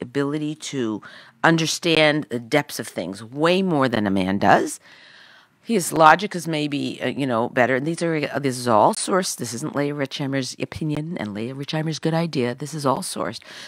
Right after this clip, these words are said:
So a woman has this intuition that, of what she needs and how things should go.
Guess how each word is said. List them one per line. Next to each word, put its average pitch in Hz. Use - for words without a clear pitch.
So -
a 151
woman 190
has 208
this 151
intuition 160
that, 156
of 139
what 180
she -
needs 156
and 131
how 143
things 143
should -
go. 123